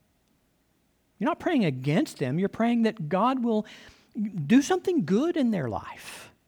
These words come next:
that, that God will kind of awaken in them the sense of desire to be more, to, to know more about him and live in relationship. Those prayers are powerful.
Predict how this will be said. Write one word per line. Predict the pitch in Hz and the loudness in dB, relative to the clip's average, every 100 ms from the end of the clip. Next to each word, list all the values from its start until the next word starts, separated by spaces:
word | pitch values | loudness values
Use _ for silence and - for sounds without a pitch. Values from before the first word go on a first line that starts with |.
| _ _ _ _ _ _ _ _ | _ _ _ _ _ _ _ _
that, | 180 156 | -4 0
that | 165 151 | -2 0
God | 175 311 | 2 2
will | 320 226 214 - - - | 4 4 2 -2 -16 -2
kind | 277 | 2
of | 247 - - _ _ _ - | 2 -2 -16 _ _ _ 4
awaken | 190 190 202 269 - 254 233 | 4 6 6 6 4 2 2
in | 240 214 226 180 | 2 2 2 2
them | 180 202 175 104 101 - _ _ _ _ _ _ _ | 2 0 -2 -6 -14 -20 _ _ _ _ _ _ _
the | 160 | -2
sense | 156 214 233 | 2 2 2
of | 262 185 | 0 0
desire | 202 147 156 170 208 175 143 | -2 0 0 0 0 2 0
to | - 160 | -2 -4
be | 127 131 143 196 226 | -4 -8 -2 2 2
more, | 190 143 175 233 139 104 | 2 2 2 2 0 -4
to, | 107 - 143 131 - - _ - - | -4 -4 -4 -4 -12 -20 _ -20 -4
to | 175 | 0
know | 160 202 247 | 2 4 4
more | 233 226 220 | 4 2 2
about | 196 180 180 | 0 -2 -2
him | 208 180 | -2 -2
and | 156 | 0
live | 180 196 | 0 0
in | |
relationship. | 175 156 156 143 127 120 - - - _ | -2 0 -2 -4 -8 -10 -12 -18 -20 _
Those | - 135 175 311 339 - | -10 0 2 2 -2 -8
prayers | - 247 262 156 113 123 151 - - - | -6 -2 0 0 -2 -6 -8 -14 -20 -8
are | 120 117 | -8 -8
powerful. | - - - 160 180 107 - - | -12 -8 -4 -2 -2 -8 -14 -20